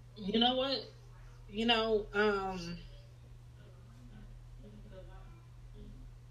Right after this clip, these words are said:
I believe that to be true, you know? Like,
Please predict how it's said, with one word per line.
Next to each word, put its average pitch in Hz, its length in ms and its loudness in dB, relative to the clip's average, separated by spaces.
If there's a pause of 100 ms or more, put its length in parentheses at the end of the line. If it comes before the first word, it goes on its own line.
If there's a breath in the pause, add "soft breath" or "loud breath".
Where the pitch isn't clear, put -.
(920 loud breath)
I 381 200 12
believe 381 220 10
that 277 120 10
to 254 80 0
be 226 120 6
true, 285 360 8 (260)
you 202 140 12
know? 247 280 8 (140)
Like, 208 680 12